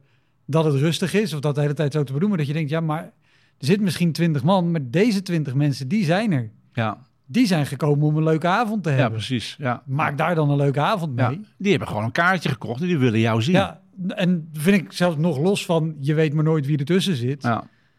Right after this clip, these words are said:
Speaker 1: Ja, die twintig mensen kunnen er niks aan doen dat die andere honderddertig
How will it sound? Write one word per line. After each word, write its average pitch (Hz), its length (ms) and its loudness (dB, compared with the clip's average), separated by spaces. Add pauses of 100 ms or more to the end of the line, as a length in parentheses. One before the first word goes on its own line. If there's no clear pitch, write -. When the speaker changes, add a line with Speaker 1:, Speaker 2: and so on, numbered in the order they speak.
(460)
Speaker 1:
Ja, 147 260 -2
die 131 120 -4
twintig 143 280 -2
mensen 170 240 0
kunnen 139 260 0
er 139 60 0
niks 147 180 0
aan 143 80 0
doen 151 180 0
dat 151 120 -2
die 170 120 -6
andere 175 240 -4
honderddertig 147 840 -2